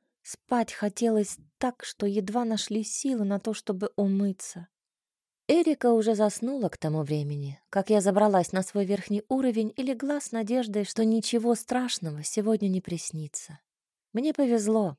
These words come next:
пугающие сновидения не приходили, и наутро я чувствовала себя на редкость бодрой и отдохнувшей. Мы не проспали завтрак, но стоило направиться в сторону столовой, как в воздухе начал ощущаться резкий неприятный запах,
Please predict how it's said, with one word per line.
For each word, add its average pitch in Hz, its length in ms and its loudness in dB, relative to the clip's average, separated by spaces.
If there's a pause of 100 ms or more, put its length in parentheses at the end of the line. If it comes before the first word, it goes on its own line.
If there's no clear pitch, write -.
(100)
пугающие 220 720 0
сновидения 175 720 0
не 185 140 0
приходили, 202 800 -2
и 214 100 0
наутро 302 360 0
я 233 160 2
чувствовала 190 640 -4
себя 175 460 -4
на 196 160 0
редкость 202 540 -4
бодрой 220 640 -2 (100)
и 214 180 -4
отдохнувшей. 160 1000 -6 (640)
Мы 247 380 2
не 233 160 -2
проспали 262 640 0
завтрак, 165 600 -4
но 220 160 -4
стоило 254 400 -4
направиться 214 640 -2
в 185 60 -16
сторону 214 360 -4
столовой, 247 540 -4 (200)
как 220 180 2
в 202 80 4
воздухе 233 500 2
начал 233 400 -4
ощущаться - 640 -8
резкий 220 460 -4
неприятный 220 760 -2
запах, 262 640 -2